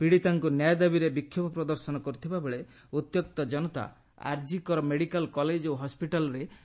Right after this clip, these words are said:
ବ୍ୟାପକ ଭଙ୍ଗାରୁଜା କରିଥିଲେ। ଏହି ଘଟଣାରେ ପୀଡ଼ିତାଙ୍କୁ ତୁରନ୍ତ ନ୍ୟାୟ ଦେବା ଲାଗି ସୁପ୍ରିମକୋର୍ଟରେ ଅଭ୍ୟାସ କରୁଥିବା ଦୁଇ ଜଣ ଆଇନଜୀବୀ ଏବଂ ତେଲେଙ୍ଗାନାରେ ଜଣେ ଡାକ୍ତର ସୁପ୍ରିମକୋର୍ଟର ପ୍ରଧାନ ବିଚାରପତି ଡି ୱାଇ ଚନ୍ଦ୍ରଚୂଡ଼ଙ୍କୁ ପତ୍ର ଲେଖି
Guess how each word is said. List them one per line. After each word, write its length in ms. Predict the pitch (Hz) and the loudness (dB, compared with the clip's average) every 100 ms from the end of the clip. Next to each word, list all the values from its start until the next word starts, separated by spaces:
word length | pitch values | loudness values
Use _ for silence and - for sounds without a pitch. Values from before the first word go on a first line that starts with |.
| - | -4
ବ୍ୟାପକ 340 | 127 160 160 147 | 2 2 2 0
ଭଙ୍ଗାରୁଜା 540 | 135 147 156 156 131 143 | 0 0 2 2 0 -2
କରିଥିଲେ। 440 | 143 - - - - _ _ _ - | -4 -8 -12 -12 -16 _ _ _ -2
ଏହି 140 | 147 | 2
ଘଟଣାରେ 420 | 143 151 175 180 185 | 2 4 4 4 2
ପୀଡ଼ିତାଙ୍କୁ 540 | 170 151 151 156 147 139 | 2 2 4 2 2 0
ତୁରନ୍ତ 320 | 151 170 175 165 | 2 2 2 0
ନ୍ୟାୟ 220 | 147 151 | 2 2
ଦେବା 200 | 165 170 | 4 4
ଲାଗି 260 | 151 123 131 - - - | 2 0 -4 -10 -16 -14
ସୁପ୍ରିମକୋର୍ଟରେ 840 | - 160 160 185 175 175 165 160 156 | 0 0 2 2 2 2 0 0 0
ଅଭ୍ୟାସ 360 | 143 131 175 - | -2 -2 -2 0
କରୁଥିବା 380 | 175 151 143 151 | -2 -2 0 0
ଦୁଇ 240 | 127 156 | 2 2
ଜଣ 180 | 160 151 - | 4 2 0
ଆଇନଜୀବୀ 480 | 139 147 165 165 185 208 - - 147 | -2 0 0 0 -2 -6 -12 -10 0
ଏବଂ 220 | 156 160 147 - | 2 4 0 2
ତେଲେଙ୍ଗାନାରେ 600 | 156 175 175 170 165 160 | 4 4 4 4 4 2
ଜଣେ 260 | 139 143 139 | 2 0 2
ଡାକ୍ତର 500 | 131 156 - 160 127 - - - - | 0 -2 -2 -2 -2 -8 -20 -20 -12
ସୁପ୍ରିମକୋର୍ଟର 680 | - 165 170 175 165 160 147 | -2 0 2 2 2 0 0
ପ୍ରଧାନ 340 | 143 147 165 156 | -2 0 2 2
ବିଚାରପତି 580 | 147 143 175 175 156 160 | 0 2 0 0 0 0
ଡି 180 | 139 147 | 2 4
ୱାଇ 200 | 156 151 139 | 4 4 2
ଚନ୍ଦ୍ରଚୂଡ଼ଙ୍କୁ 600 | 143 143 165 165 160 139 | 0 2 0 2 0 0
ପତ୍ର 280 | 131 131 160 175 | -4 -4 0 0
ଲେଖି 320 | 131 - | 0 -4